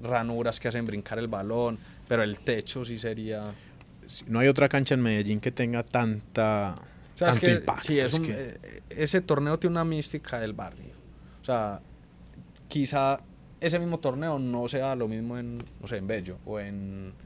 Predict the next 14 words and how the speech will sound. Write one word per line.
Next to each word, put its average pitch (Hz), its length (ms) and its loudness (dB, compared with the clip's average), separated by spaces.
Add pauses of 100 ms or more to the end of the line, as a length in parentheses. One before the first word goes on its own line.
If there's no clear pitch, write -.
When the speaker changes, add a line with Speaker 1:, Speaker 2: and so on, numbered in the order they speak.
(380)
Speaker 1:
Envigado, 104 600 0 (340)
porque - 260 -10
hay 107 100 -4
una 127 120 -2
mística 135 540 -4
del 107 120 -2
barrio 101 260 -8
Antioquia 110 520 -4
con 107 220 -8
todo 113 260 -2
lo 113 100 -4
que - 120 -8
ha 104 60 -6
sucedido, 113 640 -2